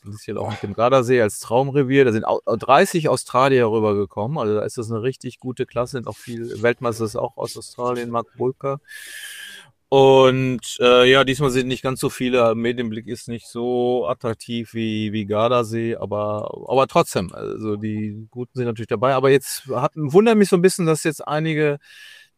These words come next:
Speaker 1: die, ähm, Pre-Worlds quasi nicht zur Vorbereitung mit, mitnehmen, aber es hat auch damit zu tun, dass eben letzte Woche ja schon Kieler Woche war und das haben, glaub ich, einige nicht so, so gewollt, ja.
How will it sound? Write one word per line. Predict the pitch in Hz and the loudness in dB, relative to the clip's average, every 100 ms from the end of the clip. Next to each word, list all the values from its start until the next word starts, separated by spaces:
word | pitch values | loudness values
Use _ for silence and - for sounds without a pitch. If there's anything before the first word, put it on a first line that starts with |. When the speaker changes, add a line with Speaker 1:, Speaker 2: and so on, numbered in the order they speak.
| _ | _
Speaker 1:
die, | 139 135 131 127 127 - - 117 | 0 2 2 0 -2 -6 -8 -4
ähm, | 123 120 120 120 123 120 120 113 - | -2 0 -2 -4 -8 -8 -10 -12 -12
Pre-Worlds | 139 131 123 120 - | -10 -4 -2 -2 -4
quasi | 123 113 | -4 -2
nicht | 123 139 | -4 -6
zur | - 147 | -6 -4
Vorbereitung | 160 151 143 143 147 139 | -2 0 0 0 -2 -8
mit, | 143 - | -10 -8
mitnehmen, | 147 147 - - 139 139 143 147 | -6 -8 -12 -8 -2 2 2 2
aber | 117 | 0
es | 120 147 | 0 -2
hat | - | 0
auch | 127 117 | -2 2
damit | 131 127 | 4 4
zu | - 120 | 0 -4
tun, | 127 120 113 | -2 0 2
dass | 107 - | 0 0
eben | 110 107 | 0 2
letzte | 104 - 104 | 0 0 0
Woche | 104 101 | 0 -2
ja | 98 | -2
schon | 107 | -6
Kieler | 98 101 101 | -6 -4 -4
Woche | 104 104 95 | -4 -6 -6
war | 98 98 | -8 -12
und | |
das | 95 - 104 | -16 -12 -10
haben, | 95 | -6
glaub | 95 | -6
ich, | - 104 | -8 -8
einige | 98 101 | -8 -8
nicht | 98 | -10
so, | - 98 92 _ _ _ _ _ | -10 -10 -12 _ _ _ _ _
so | - 101 98 - | -8 -6 -6 -4
gewollt, | 92 95 98 101 - _ - | 0 4 4 2 -8 _ -10
ja. | 104 | -8